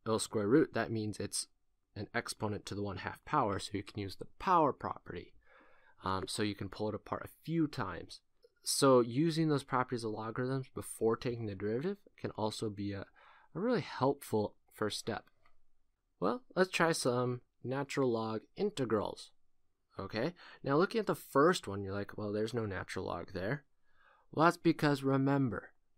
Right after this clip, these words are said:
derivative of natural log is what?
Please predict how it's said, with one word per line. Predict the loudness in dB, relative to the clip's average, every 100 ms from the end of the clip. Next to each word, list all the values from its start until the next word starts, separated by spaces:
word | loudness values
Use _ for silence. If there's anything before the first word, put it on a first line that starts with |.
| -8
derivative | 0 4 2 4 6 6 4 -4 -2
of | 2 2 2 0 -2 -4
natural | -2 0 4 4
log | 4 -2 -4 -8 -4
is | -2 -2 -6 -10 _ _ _ -2
what? | 2 2